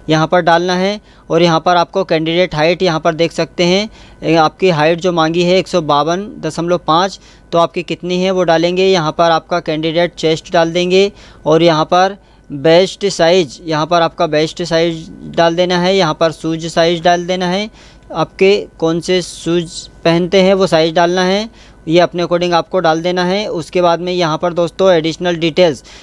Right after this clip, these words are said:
यहाँ पर are you certificate holder on national cadet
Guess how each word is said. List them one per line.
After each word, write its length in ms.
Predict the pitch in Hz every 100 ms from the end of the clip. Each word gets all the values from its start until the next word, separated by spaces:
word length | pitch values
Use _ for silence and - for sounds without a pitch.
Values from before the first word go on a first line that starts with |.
| -
यहाँ 140 | 160 160
पर 160 | 180
are 240 | 175 160 160
you 160 | 185 202 208
certificate 720 | - 156 160 170 160 180 185
holder 360 | 147 156 160 175
on 220 | 170 180
national 380 | 165 151 - 170
cadet 440 | 165 156 170 185